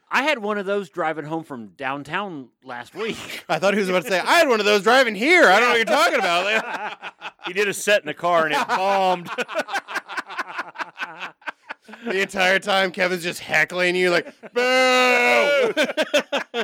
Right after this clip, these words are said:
Speaker 2: <laughs> You suck, little dick. I don't know what you're doing." <laughs>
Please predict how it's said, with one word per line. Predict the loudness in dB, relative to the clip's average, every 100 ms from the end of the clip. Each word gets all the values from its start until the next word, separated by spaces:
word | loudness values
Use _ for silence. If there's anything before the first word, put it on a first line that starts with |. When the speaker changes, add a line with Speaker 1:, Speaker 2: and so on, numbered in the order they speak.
| -6 -14 _
Speaker 2:
<laughs> | -4
You | -2
suck, | -2 2 2 2
little | -2 -2 -2
dick. | 0 0 0
I | 0
don't | 2
know | 2
what | 2
you're | 0 0
doing." | 2 2 4 2
<laughs> | 0